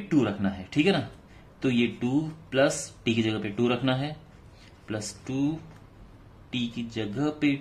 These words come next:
टू रखना है, ये हो गया है। अच्छा, टू प्लस टू प्लस टू,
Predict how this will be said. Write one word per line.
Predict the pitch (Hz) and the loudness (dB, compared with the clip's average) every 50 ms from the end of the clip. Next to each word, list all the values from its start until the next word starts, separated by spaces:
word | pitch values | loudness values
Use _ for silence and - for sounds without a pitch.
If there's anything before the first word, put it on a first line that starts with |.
| - - | -6 -10
टू | 127 123 127 131 | -10 -8 -6 -6
रखना | 113 101 98 - - 107 101 98 98 | -6 -6 -6 -8 -8 -6 -6 -4 -4
है, | 101 101 87 76 - - - - - - - - - - - - - - - - - - - - - - - - - - 147 147 - - - - - - - - - - - - 98 | -6 -8 -10 -12 -12 -16 -18 -20 -20 -20 -20 -20 -20 -20 -20 -20 -20 -20 -20 -20 -20 -20 -20 -20 -20 -20 -20 -20 -20 -18 -18 -18 -18 -18 -20 -20 -20 -20 -20 -20 -20 -20 -20 -14 -8
ये | 95 101 101 98 | -2 0 2 2
हो | 98 95 82 | 0 -2 -6
गया | 80 87 82 80 80 | -6 -8 -8 -10 -10
है। | 85 98 98 - - - - - - - - - - - - - | -14 -16 -18 -20 -20 -20 -20 -20 -20 -20 -20 -20 -20 -12 -8 -6
अच्छा, | 107 104 - - 107 104 101 98 - - - - - - - - - - | -6 -6 -6 -4 -4 -4 -4 -6 -10 -16 -20 -20 -20 -20 -20 -20 -4 2
टू | 135 139 156 165 180 180 170 - - - - - - - | 4 6 6 6 4 2 -2 -6 -10 -20 -20 -20 -10 -4
प्लस | 107 107 107 - - - - - - - - - - - - | 0 0 2 2 0 -4 -8 -10 -12 -14 -18 -20 -12 -6 -2
टू | 131 135 147 160 170 175 175 - - - - - - - - - - - - | 0 2 2 2 2 0 -4 -8 -16 -20 -20 -18 -18 -18 -18 -20 -12 -4 2
प्लस | 107 107 120 135 - - - - - - - - - - - - - - - - - | 4 4 4 2 0 -4 -10 -12 -16 -20 -20 -20 -20 -20 -20 -20 -20 -20 -10 0 4
टू, | 143 143 156 170 185 190 | 6 6 6 6 2 0